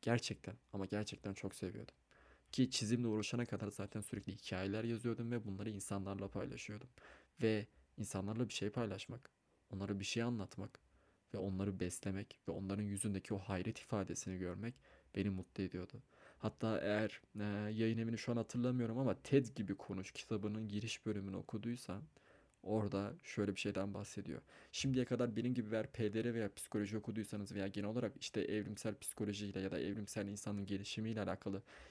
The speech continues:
ilgiliyseniz sürekli şundan bahsedildiğini görmüşsünüzdür. Derler ki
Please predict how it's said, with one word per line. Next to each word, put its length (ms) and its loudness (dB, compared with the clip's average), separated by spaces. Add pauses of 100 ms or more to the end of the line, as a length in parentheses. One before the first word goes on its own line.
(120)
ilgiliyseniz 760 2 (420)
sürekli 360 4
şundan 380 2
bahsedildiğini 540 2
görmüşsünüzdür. 720 -4 (380)
Derler 400 4
ki 200 -8